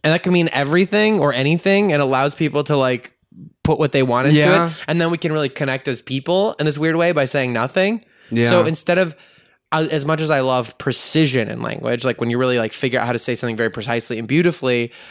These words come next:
Speaker 1: I think there's also a lot of elegance in being able to just go, like, "It's just crazy." And everyone
Speaker 2: Yeah.
Speaker 1: goes, like, "It sure is."
Speaker 2: It sure
Speaker 1: You
Speaker 2: the
Speaker 1: know?
Speaker 2: heck is, yeah.
Speaker 1: And almost, like, even in,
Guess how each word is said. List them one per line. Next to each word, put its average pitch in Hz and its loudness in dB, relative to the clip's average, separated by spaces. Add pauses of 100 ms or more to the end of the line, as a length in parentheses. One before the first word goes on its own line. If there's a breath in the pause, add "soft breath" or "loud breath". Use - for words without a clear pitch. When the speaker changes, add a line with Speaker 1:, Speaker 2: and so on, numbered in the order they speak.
Speaker 1:
I 135 -2
think 151 -2
there's 143 0
also 147 0
a - 2
lot 123 0
of 127 -2
elegance 123 -2
in 120 -4
being 117 0
able 120 -2
to 120 0
just - -4
go, 120 -2
like, 113 -2
"It's 175 0
just - -4
crazy." 117 -2 (420)
And 131 0
everyone 127 4
Speaker 2:
Yeah. 123 2
Speaker 1:
goes, 123 0
like, 117 -4
"It 107 -8
sure 117 -4
is." 117 -8
Speaker 2:
It 113 -2 (200)
sure - -4
Speaker 1:
You 151 4
Speaker 2:
the 151 4
Speaker 1:
know? 165 4
Speaker 2:
heck - -2
is, 104 -4
yeah. 107 -2 (1000 loud breath)
Speaker 1:
And 143 0
almost, 170 0
like, - 0
even 147 0
in, 139 -2